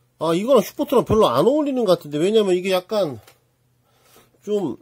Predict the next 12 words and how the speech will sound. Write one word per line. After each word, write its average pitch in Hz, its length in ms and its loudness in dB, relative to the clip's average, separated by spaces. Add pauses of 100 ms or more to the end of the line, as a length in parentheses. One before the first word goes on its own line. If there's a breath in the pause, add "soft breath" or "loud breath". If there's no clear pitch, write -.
(460)
날렵하길 247 720 2
바랬거든요, 151 560 2
느낌이. 95 840 -8
이게 80 440 -12
날렵하기를 85 680 -12
바랬는데, 82 580 -14
날렵한 175 760 0
느낌이 147 260 -8
아닙니다. 117 440 -4
좀, 143 260 -6 (960 soft breath)
좀 139 140 -10
깡통하고 196 1080 2